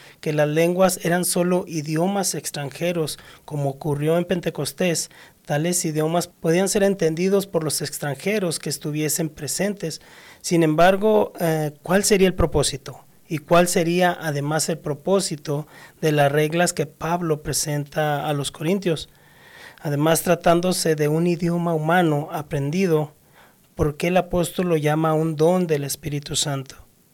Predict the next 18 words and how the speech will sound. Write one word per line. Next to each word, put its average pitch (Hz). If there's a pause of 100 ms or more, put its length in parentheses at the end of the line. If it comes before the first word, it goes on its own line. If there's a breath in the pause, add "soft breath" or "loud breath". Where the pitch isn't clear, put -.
(540 soft breath)
Entonces, 151
la 147
posición 156
de 165
algunas 156
instituciones 170
académicas 156
es 170
que 214
la 190
clave 160
está -
en 165
reconocer 156
que 170
el 156
don 156
fuese 175